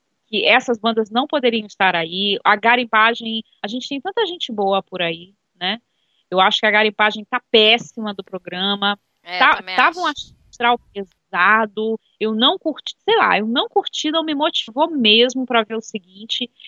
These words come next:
Speaker 1: Independente de eu amar a Daniela, a questão não é ela que tá sendo ali julgada, nem nada,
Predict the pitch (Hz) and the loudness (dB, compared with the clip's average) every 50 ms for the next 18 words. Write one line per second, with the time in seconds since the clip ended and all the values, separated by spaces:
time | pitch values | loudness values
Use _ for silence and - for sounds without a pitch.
0 | - _ 214 214 196 - 254 294 - - 277 262 240 208 220 214 262 302 - - | -20 _ -12 -4 2 2 2 2 2 -2 -4 -4 2 2 2 2 2 0 -4 -10
1 | - 247 214 _ _ _ _ 208 208 226 233 233 220 214 214 233 277 262 269 269 | -12 -12 -18 _ _ _ _ 0 2 4 4 2 2 2 2 2 2 2 0 -4
2 | 233 220 208 208 226 247 254 254 - - 226 226 - 226 220 - - _ 240 247 | 0 2 4 4 6 4 4 2 2 0 -2 -2 0 -2 -4 -4 -4 _ -4 -2
3 | 254 247 240 - - 208 208 202 202 220 262 339 381 349 311 262 - - - 208 | -2 -2 -4 -6 -8 -12 -8 -2 2 2 4 4 4 4 4 4 2 2 4 4
4 | 214 208 202 196 190 - _ _ 196 190 - _ _ _ _ _ _ _ _ 202 | 6 6 4 2 0 -2 _ _ -8 -8 -8 _ _ _ _ _ _ _ _ -12
5 | 190 190 185 185 190 180 190 180 _ 175 175 180 202 220 226 208 196 185 180 175 | -12 -12 -12 -12 -16 -20 _ _ _ -4 -2 0 0 0 0 -2 -6 -10 -10 -14
6 | 175 175 175 185 208 233 254 269 | -8 -6 -4 -4 -4 -6 -8 -12